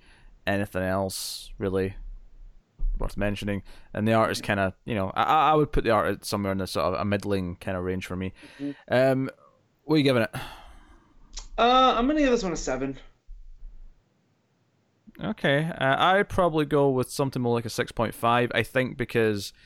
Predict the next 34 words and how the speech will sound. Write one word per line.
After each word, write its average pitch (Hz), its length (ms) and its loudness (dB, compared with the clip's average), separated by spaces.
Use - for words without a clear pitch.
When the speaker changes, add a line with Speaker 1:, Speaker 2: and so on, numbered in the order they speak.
Speaker 2:
That's 143 240 -4
fair. 110 380 2
Speaker 1:
uh, - 100 -4
some, 143 320 0
some 151 160 4
of 147 60 4
the 147 60 0
things 139 200 2
in 131 80 2
here 123 160 2
I 110 60 4
like, 101 440 0
some 110 240 -2
dark 104 260 2
moments 98 300 -4
I 95 60 0
like, 92 360 0
but, 90 240 -2
uh, 98 100 -2
it 98 160 0
is 135 80 2
a 131 60 -2
bit 117 100 4
of 104 100 -2
a - 20 -4
slog 104 300 0
and 156 100 4
Speaker 2:
Yeah. 151 60 2
Speaker 1:
the - 60 -4
pacing's 107 340 -2
all 92 140 2
over 92 100 -4
the 92 80 -4
place. - 440 -4